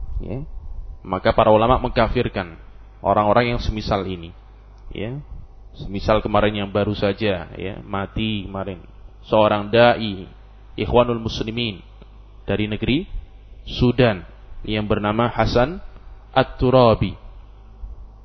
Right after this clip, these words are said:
Itu diantara dai Ikhwanul Muslimin yang sangat getol menyerukan hal ini. Persamaan antara agama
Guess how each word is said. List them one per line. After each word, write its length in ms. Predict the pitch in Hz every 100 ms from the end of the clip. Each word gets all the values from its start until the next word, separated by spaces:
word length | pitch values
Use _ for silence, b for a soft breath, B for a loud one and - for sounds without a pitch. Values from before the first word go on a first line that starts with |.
| - -
Itu 180 | - 110
diantara 840 | 107 101 98 101 101 120 139 139
dai 460 | 123 110 113 120 120
Ikhwanul 320 | 117 117 110
Muslimin 540 | 110 - 110 117 143 139
yang 320 | 123 143 160
sangat 460 | - - 135 131 135
getol 320 | - 131 113
menyerukan 640 | 110 110 104 101 120 180 - - - - - -
hal 240 | 107 101
ini. 320 | - 92 85 - - - -
Persamaan 560 | - - 113 117 117
antara 320 | 117 110 110 113
agama 480 | 110 104 113 175